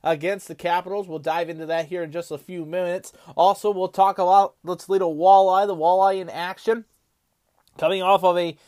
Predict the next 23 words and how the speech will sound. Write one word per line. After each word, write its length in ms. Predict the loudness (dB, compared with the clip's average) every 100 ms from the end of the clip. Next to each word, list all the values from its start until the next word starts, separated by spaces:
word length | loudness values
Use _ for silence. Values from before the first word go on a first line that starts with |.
| _ _ -2
big 220 | -2 -2
weekend, 680 | -4 -8 -6 0 2 0 0
of 220 | 0 0 0
course, 360 | -2 -2 -4 -6 -2
big 180 | -2
week, 240 | -2 -8 -8
four 320 | -8 -2 -2
games 480 | -2 -6 -6 -8 -12
in 220 | -12 -10 -10 -12 _
five 460 | 2 2 -2 -6 -2
days 580 | -2 -2 -2 -2 -4 -10 _ _
for 80 | -8
the 100 | -6
Fish. 380 | 0 2 2 -4
We'll 160 | -8
talk 320 | 0 4 4 4
about 300 | 0 0 0
their 160 | -4
schedule 480 | -4 0 0 0 -4
going 320 | -6 -4 -6
forward 460 | -6 -4 0 0 0
as 320 | 0 -2 0
well. 340 | 4 4 4